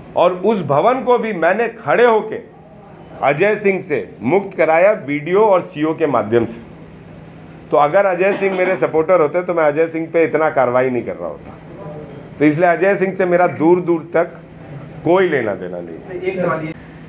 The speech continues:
Speaker 1: सर, जिसने भी information देने का काम किया उसने पूरी होमवर्क नहीं की,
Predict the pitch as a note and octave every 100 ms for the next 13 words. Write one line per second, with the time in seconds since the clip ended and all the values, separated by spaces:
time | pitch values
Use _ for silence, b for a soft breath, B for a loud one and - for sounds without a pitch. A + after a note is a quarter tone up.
0 | - - G3+ G3+ F#3+ F3+ A3+ A3 G#3 E3+
1 | E3 E3+ F#3 F3 E3+ E3 D#3+ D3+ C3 B2+
2 | G#2 A2 C#3+ - - - - - C#3 D#3+
3 | F3 F3+ F#3 D3 D3+ E3+ F#3 D#3+ C3 C3
4 | -